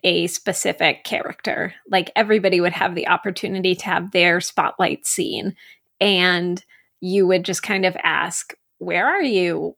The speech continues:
What are you doing? Who are you with? And what's your goal?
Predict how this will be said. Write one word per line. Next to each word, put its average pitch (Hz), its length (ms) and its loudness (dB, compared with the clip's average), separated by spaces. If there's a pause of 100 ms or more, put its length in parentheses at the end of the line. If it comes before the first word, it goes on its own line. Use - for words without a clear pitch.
What 175 220 0
are 190 60 2
you 220 160 4
doing? 196 640 2
Who 208 140 2
are 233 40 4
you 233 220 0
with? 185 480 2 (200)
And 190 420 0
what's 196 420 0
your 202 140 4
goal? 180 680 0